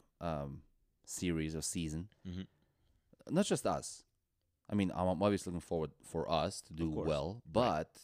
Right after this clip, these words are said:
Speaker 1: that's gonna be nervy, right?
Speaker 2: Sure.
Speaker 1: <laughs> I'm looking
Speaker 2: Yeah.
Speaker 1: for the other games too.
Speaker 2: Yeah.
Speaker 1: Because L A F C could literally have the greatest season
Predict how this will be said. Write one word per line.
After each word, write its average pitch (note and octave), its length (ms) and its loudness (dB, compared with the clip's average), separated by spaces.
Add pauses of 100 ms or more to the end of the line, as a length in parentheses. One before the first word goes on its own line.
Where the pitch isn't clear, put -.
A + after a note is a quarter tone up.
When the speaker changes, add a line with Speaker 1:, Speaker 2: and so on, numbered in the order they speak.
(100)
Speaker 1:
that's E2 160 -4
gonna E2+ 120 -2
be D#2+ 120 0
nervy, F#2 420 4 (340)
right? - 140 -4
Speaker 2:
Sure. - 160 -4
Speaker 1:
<laughs> - 80 -6
I'm B2+ 160 0
looking C#3 240 4
Speaker 2:
Yeah. A2+ 100 2
Speaker 1:
for A2 100 0
the F#2+ 120 0
other B2+ 200 4
games F2 340 0
too. G2 240 2 (180)
Speaker 2:
Yeah. - 160 -4 (340)
Speaker 1:
Because C3+ 360 4 (400)
L E3 100 8
A G3+ 100 10
F F#3+ 140 6
C F#3+ 180 2
could A#2+ 140 -2
literally E3+ 380 6
have D#3+ 160 6
the B2 80 6
greatest C3 580 4
season E3 480 2